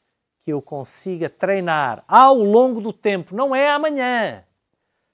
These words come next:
mas numa primeira fase,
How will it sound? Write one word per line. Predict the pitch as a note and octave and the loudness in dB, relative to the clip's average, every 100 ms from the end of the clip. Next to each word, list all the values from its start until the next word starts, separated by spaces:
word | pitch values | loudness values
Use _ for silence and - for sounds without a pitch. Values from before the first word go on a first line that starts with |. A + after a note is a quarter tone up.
| _ _ _ _ _ D#3+ | _ _ _ _ _ -14
mas | D#3+ D3+ - | -10 -10 -10
numa | F3+ G3+ B3 A#3 | -4 -4 -2 -4
primeira | G#3+ G#3 G#3 F#3 | -4 -6 -4 -4
fase, | G3 F3 D3 A#2 G2+ F#2+ | 0 2 2 -2 -10 -20